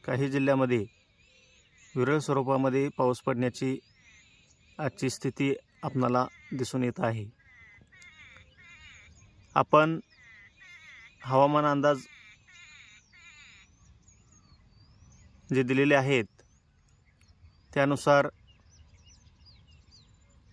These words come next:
बऱ्याच भागात पाऊस पडलेला आहे आणि आपण हवामान काही तालुक्यांचा,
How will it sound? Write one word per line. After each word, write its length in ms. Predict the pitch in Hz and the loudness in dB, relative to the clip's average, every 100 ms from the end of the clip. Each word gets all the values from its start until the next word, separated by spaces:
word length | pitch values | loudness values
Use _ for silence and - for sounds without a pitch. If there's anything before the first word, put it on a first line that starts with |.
| - | -2
बऱ्याच 360 | 127 139 151 | 2 4 2
भागात 420 | 143 135 135 131 - | -2 0 0 0 0
पाऊस 320 | 127 127 - _ | 0 0 -6 _
पडलेला 360 | 135 123 135 135 | -4 0 2 2
आहे 280 | 120 113 98 _ _ _ _ _ _ _ _ _ _ _ _ - - - | 0 -4 -8 _ _ _ _ _ _ _ _ _ _ _ _ -20 -16 -4
आणि 100 | 135 | 2
आपण 340 | 127 - 147 | 2 2 -2
हवामान 560 | 139 127 131 139 139 147 - _ - - - _ - - - - - _ _ _ _ - | 0 0 2 2 0 -2 -10 _ -20 -20 -20 _ -20 -20 -20 -20 -20 _ _ _ _ 0
काही 420 | 131 127 139 147 - _ - | 0 0 -2 -4 -10 _ -2
तालुक्यांचा, 720 | 135 127 131 147 143 151 143 | 0 0 -2 -2 0 0 0